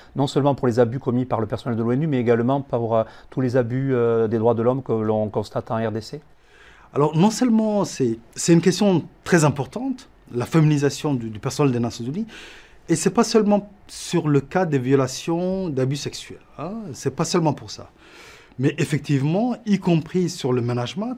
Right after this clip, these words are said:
Speaker 2: y compris dans le commandement, c'est une nécessité absolue de renforcer la présence du personnel féminin en termes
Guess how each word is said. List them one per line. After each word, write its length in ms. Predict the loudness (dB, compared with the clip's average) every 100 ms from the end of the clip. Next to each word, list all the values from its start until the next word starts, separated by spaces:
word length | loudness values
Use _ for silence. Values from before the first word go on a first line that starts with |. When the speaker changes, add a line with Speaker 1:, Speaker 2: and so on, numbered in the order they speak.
| -6
Speaker 2:
y 80 | -4
compris 380 | -2 -2 0 0
dans 160 | 0
le 60 | 0
commandement, 680 | 0 -2 0 -2 -2 -2 -6 -16 -20
c'est 180 | -8 0
une 120 | 4
nécessité 520 | 4 2 -2 -4 -4 -2
absolue 680 | -4 -6 -4 -2 -2 -2 -2 -8 -20 -20 _ -16 0
de 100 | 2
renforcer 560 | 6 4 2 -4 -2
la 120 | -2 -4
présence 360 | -4 -2 -2
du 80 | -4
personnel 360 | -6 -2 -2 -2
féminin 520 | 0 2 2 -2 -4 -10 _ -20 _ _ _ _ _ _ _ _
en 140 | 0 0
termes 540 | 2 2 2 2 -2